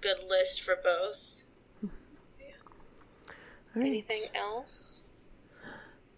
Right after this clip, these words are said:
Speaker 2: Nope.
Speaker 1: Okay, well, next week's episode, for when you are listening to this, um, will be our discussion on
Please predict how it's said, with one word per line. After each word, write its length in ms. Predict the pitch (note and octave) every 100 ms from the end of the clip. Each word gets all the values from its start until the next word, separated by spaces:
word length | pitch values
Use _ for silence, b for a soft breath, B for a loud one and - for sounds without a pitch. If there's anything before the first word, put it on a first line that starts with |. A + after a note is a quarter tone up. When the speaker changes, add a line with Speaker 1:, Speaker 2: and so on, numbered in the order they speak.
| - - - - - - - - - -
Speaker 2:
Nope. 400 | - G3+ B3 - - - - - - - B B B - - G3+
Speaker 1:
Okay, 560 | G3 - C#4+ D4+ - -
well, 380 | G#3 G3 G3 -
next 360 | G3 F#3+ - -
week's 240 | A3+ - -
episode, 760 | G3 G3 - F#3+ F#3 F3+ - - - - -
for 160 | - - - - - - - - -
when 140 | A3+
you 80 | G#3
are 180 | G3+ G#3+
listening 360 | A#3+ - G3+
to 120 | G#3
this, 380 | G3 F#3+ F#3+ - - G#3
um, 260 | F#3 -
will 120 | G#3+
be 140 | G3 G3+
our 120 | G3
discussion 640 | F#3+ - F#3+ F#3 F#3 F#3 F#3+ B B B B B B - -
on 160 | -